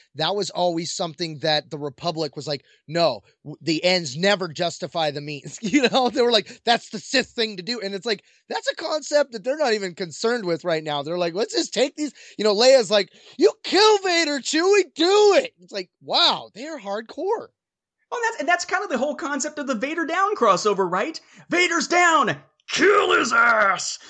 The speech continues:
Speaker 2: I don't <laughs> care what it costs! Kill him!"
Speaker 1: Yeah,
Speaker 2: That's Le-,
Speaker 1: there's
Speaker 2: that's
Speaker 1: a
Speaker 2: Leia.
Speaker 1: definite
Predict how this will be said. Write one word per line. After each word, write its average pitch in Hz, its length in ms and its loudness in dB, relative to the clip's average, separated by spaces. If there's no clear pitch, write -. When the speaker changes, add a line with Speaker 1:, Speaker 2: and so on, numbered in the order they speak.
Speaker 2:
I 339 160 6
don't 339 220 2
<laughs> 320 40 -4
care 294 220 -2
what 262 180 0
it 247 100 -10
costs! 226 520 -6
Kill 269 800 -2
him!" 208 1080 -4
Speaker 1:
Yeah, 170 220 -2
Speaker 2:
That's 294 180 -4
Le-, 240 100 4
Speaker 1:
there's - 160 -2
Speaker 2:
that's 196 120 -2
Speaker 1:
a 226 40 -20
Speaker 2:
Leia. 233 100 2
Speaker 1:
definite 233 420 0